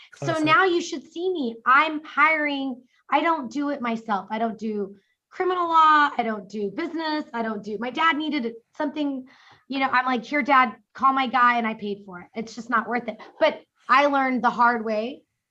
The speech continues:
Speaker 1: and that's my two cents. Can you go online and do it? Yes. But please just take this, because this is really important. It has to be signed and notarized properly. Don't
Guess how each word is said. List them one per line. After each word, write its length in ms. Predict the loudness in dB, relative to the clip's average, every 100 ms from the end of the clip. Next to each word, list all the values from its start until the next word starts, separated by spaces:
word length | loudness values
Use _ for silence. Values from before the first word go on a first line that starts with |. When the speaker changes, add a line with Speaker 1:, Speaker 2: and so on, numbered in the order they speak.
| _ _ -2
Speaker 1:
and 120 | 2
that's 240 | 4 2
my 160 | 0 -2
two 180 | -2 -8
cents. 340 | -8 -10 -14
Can 220 | -4 0 0
you 100 | 2
go 160 | 4
online 380 | 4 2 0 -2
and 100 | -4
do 120 | -4
it? 100 | -6 -2
Yes. 280 | -2 -2 -10 _ _ _
But 260 | -2 -2 -4 _ _
please 360 | -6 -2 0 -2
just 360 | -6 -8 -10 -6
take 260 | -4 -2
this, 300 | -2 -2 -4 _ _ _ _
because 200 | _ -8
this 120 | -6 -8
is 160 | -6
really 220 | -2 0
important. 380 | -2 -2 -6 -8 _ _ _ _ _ _ _
It 100 | -4 2
has 200 | 2 2
to 80 | -12
be 100 | -16
signed 640 | -6 4 6 6 2 -4 -12 _ _ -4
and 200 | -2 2
notarized 540 | 2 2 0 0 -2
properly. 580 | 0 0 0 -8 -8 -12 _ _ _ -6
Don't 500 | 4 6 6 0 -6